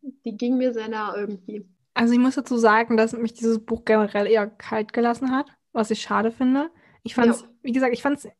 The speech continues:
Speaker 2: ich fand's nicht schlecht, aber es hat mich nicht wirklich berührt. Und auch diese Szene hat mich einfach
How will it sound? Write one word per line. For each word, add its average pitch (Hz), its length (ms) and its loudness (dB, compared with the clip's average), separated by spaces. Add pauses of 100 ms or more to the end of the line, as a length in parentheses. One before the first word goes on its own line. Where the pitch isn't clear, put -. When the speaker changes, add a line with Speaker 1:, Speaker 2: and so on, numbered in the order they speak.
Speaker 2:
ich - 120 -10
fand's 311 220 -2
nicht 277 140 0
schlecht, 277 420 -2 (300)
aber 254 140 -2
es 247 120 -2
hat 254 140 -4
mich 277 260 0 (580)
nicht 254 240 6
wirklich 233 360 -2
berührt. 233 600 2 (1500)
Und 226 200 4
auch 214 160 -4
diese 220 220 -4
Szene 214 240 0
hat 220 160 -6
mich 220 200 -2
einfach 220 380 -6